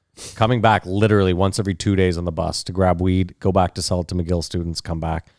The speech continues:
So I did the trip twice in one day once. That was a fucking nightmare. Anyway,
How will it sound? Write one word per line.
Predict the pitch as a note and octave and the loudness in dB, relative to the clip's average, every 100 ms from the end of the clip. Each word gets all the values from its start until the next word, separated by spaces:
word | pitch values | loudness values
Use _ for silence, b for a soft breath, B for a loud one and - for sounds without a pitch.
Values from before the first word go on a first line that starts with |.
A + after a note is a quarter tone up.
| _ - | _ 0
So | A#2+ D3 | 0 2
I | B2 | 0
did | C3 | 0
the | B2 | -2
trip | - - | -4 -6
twice | - G#2 F#2+ | 0 2 2
in | F#2+ | 0
one | F2 | 0
day | E2 | 0
once. | D#2 D2+ F#2+ | -2 -4 -4
That | |
was | F#2 | -4
a | E2+ | -4
fucking | - - E2 D2 _ _ _ | -6 -8 -8 -12 _ _ _
nightmare. | F2+ F2 F2 D#2+ - F#2 E2 D#2 D2 b b | -14 -4 -2 -4 -10 -8 -6 -4 -8 b b
Anyway, | C#3 C#3+ G2 F2+ | 0 4 4 2